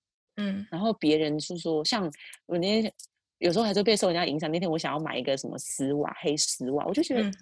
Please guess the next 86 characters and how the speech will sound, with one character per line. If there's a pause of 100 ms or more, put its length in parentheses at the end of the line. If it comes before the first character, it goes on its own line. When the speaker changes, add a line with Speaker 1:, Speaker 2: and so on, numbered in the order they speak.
(160)
Speaker 2:
黑
丝
袜
这
件
事
情
是
你
只
要
搭
得
好
是
可
以
穿。 (360)
结
果
有
个
朋
友
就
说 (280)
：“啊， (560)
黑
丝
袜
很 (140)
土
欸。” (340)
害
我
就 (380)
立
刻
受
影
响。
我
想
说
：“天
哪，
真
的
很
土
吗？
怎
么
会
这
样
子？
是 (100)
哦，
那
我
怎
么
办？
怎
么
办？” (340)
想
很
多。 (320)
后
来
就
跟
几
个
朋
友
聊
一
下，
就
想
说
：“不
对，